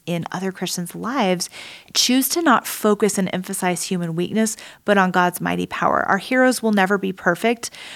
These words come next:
but they do showcase aspects of who God is, and that can really strengthen and bless us when we don't overemphasize human weakness. So going back to that scripture in First Peter four eight, "Above all things, have fervent love for one another,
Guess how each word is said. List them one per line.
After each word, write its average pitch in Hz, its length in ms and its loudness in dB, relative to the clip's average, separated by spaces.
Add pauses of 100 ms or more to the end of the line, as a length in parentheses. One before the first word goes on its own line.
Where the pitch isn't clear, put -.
(120)
but 208 160 2
they 214 140 6
do 202 260 2
showcase 208 540 2
aspects 185 500 -2
of 180 120 -4
who - 280 0
God 185 260 4
is, 170 360 0
and 185 100 0
that 165 160 -2
can 196 220 -6
really 190 260 2
strengthen - 480 -4
and 165 160 -8
bless - 300 -8
us - 180 -6 (260)
when 196 140 0
we 190 140 2
don't 180 260 0
overemphasize 170 1000 -2
human 151 300 -8
weakness. - 460 -8 (600)
So 247 140 2
going 254 300 4
back 190 220 4
to 208 120 -2
that 190 160 2
scripture - 440 -2
in 185 160 -4
First 175 380 -2
Peter 170 280 -2
four - 340 -6
eight, - 300 -6
"Above 196 460 2
all 233 200 6
things, 170 460 -4
have 175 200 -4
fervent 196 560 0
love 175 200 -2
for 180 120 -6
one 175 200 -4
another, 165 480 -4